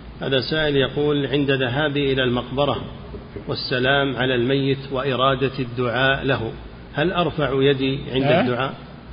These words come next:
Speaker 1: يقول: "عند ذهابي إلى المقبرة وسلامي على الميت وإرادة الدعاء له، هل أرفع يدي عند إرادة الدعاء؟"
Speaker 2: إيه نعم، ترفع يديك وتدعو،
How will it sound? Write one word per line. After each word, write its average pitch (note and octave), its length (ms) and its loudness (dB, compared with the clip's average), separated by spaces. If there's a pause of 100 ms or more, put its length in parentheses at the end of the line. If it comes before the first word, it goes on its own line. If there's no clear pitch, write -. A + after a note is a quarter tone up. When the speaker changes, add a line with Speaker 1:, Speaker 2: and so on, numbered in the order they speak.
(320)
Speaker 1:
يقول: C#3 320 0
"عند C#3 220 2
ذهابي C#3 720 2
إلى B2 120 2
المقبرة B2+ 560 0 (360)
وسلامي C3 680 2
على B2+ 180 2
الميت C3+ 440 0 (500)
وإرادة C3+ 680 2
الدعاء C3 680 0
له، C#3 180 0 (560)
هل D#3+ 220 2
أرفع C#3 380 0
يدي B2+ 420 2 (140)
عند C3 260 0
إرادة C3 500 0
الدعاء؟" B2 400 -2 (580)
Speaker 2:
إيه F#3 160 4
نعم، B2+ 280 0
ترفع B2+ 480 0
يديك C#3 240 -2 (140)
وتدعو، B2+ 340 -2